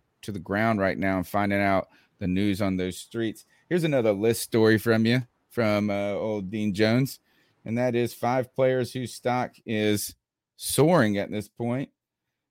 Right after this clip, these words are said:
Daquan Jones is one. D J Moore is another. Donte Jackson is number three. Sam Darnold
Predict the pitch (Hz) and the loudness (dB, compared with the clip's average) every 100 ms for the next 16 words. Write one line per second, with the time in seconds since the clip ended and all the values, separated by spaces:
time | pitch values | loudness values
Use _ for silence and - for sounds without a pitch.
0 | - 98 123 123 139 131 127 110 139 160 | -4 2 2 2 0 2 2 0 0 0
1 | 175 175 - _ - 123 131 151 165 208 | -2 -4 -12 _ -16 -10 -2 2 2 0
2 | 202 _ _ _ _ _ _ 107 131 123 | -4 _ _ _ _ _ _ 0 2 6
3 | 135 120 131 139 156 156 160 - 117 120 | 6 8 6 2 2 0 -2 -6 -6 -2
4 | 120 151 202 214 - _ _ _ _ _ | 0 0 -2 -4 -12 _ _ _ _ _
5 | _ _ _ _ - 135 135 127 139 120 | _ _ _ _ -2 0 2 0 0 0
6 | 98 113 135 - 165 170 - 127 139 139 | 2 2 2 2 0 0 -2 -4 -4 -6
7 | 120 143 156 175 196 170 _ _ _ _ | -6 -4 0 0 0 -8 _ _ _ _
8 | _ _ _ _ _ _ - - 151 151 | _ _ _ _ _ _ -18 -2 0 2
9 | 139 107 135 175 165 165 | 0 2 4 6 6 4